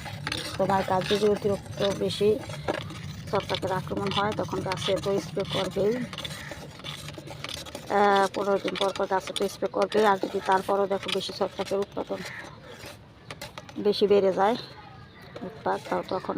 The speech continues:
আবার এভাবে করে গুলিয়ে মাটিতে দিয়ে দিবে, যে কোনো গাছের গোড়ায় এভাবে করে সুন্দর করে করে দিয়ে দিবা। আশা করি এভাবে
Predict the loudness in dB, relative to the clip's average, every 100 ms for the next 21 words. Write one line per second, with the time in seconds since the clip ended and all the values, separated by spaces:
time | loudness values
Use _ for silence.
0 | 0 2 0 -2 -12 -14 -16 -8 -2 0
1 | 0 0 0 0 6 8 8 8 4 2
2 | 0 0 4 4 4 -6 -8 -6 -4 -2
3 | 0 2 0 -2 -8 -8 -14 -14 -12 -4
4 | 2 2 4 2 6 8 8 6 0 -10
5 | -8 0 2 2 4 2 2 0 0 2
6 | 0 0 4 6 8 6 4 -2 -8 -12
7 | -10 -10 -10 -12 -12 -12 -14 -8 -4 0
8 | 2 4 2 0 -8 -20 -20 -16 -16 -12
9 | -8 -2 0